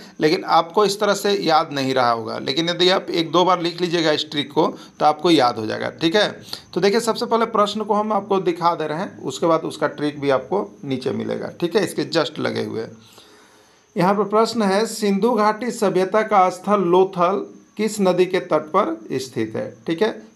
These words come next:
ये आप क्लास सिक्स में जा करके देखिएगा तो आपको हड़प्पा सभ्यता जो है क्लास सिक्स का पूरा आपको पढ़ना है, क्लियर किया हुआ है, ठीक है। तो वहाँ से ये प्रश्न बन के निकला हुआ है, उसी को हमने ट्रिक की, और जितना अभी तक इंपॉर्टेंट प्रश्न आपके शिक्षक पात्रता परीक्षा में पूछे गए थे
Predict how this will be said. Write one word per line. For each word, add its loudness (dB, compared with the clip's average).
ये 6
आप 4
क्लास 4
सिक्स -4
में -2
जा 2
करके -4
देखिएगा -2
तो -2
आपको 0
हड़प्पा 2
सभ्यता -2
जो -4
है -4
क्लास -2
सिक्स -6
का 0
पूरा 6
आपको 4
पढ़ना 0
है, -2
क्लियर 2
किया 0
हुआ 0
है, -8
ठीक 2
है। 4
तो 0
वहाँ 4
से 0
ये 2
प्रश्न -4
बन 0
के -2
निकला 0
हुआ 4
है, 0
उसी -4
को -2
हमने -2
ट्रिक -6
की, 4
और 2
जितना 2
अभी 0
तक -4
इंपॉर्टेंट -4
प्रश्न -4
आपके -2
शिक्षक -6
पात्रता -2
परीक्षा -4
में -8
पूछे -2
गए 2
थे -4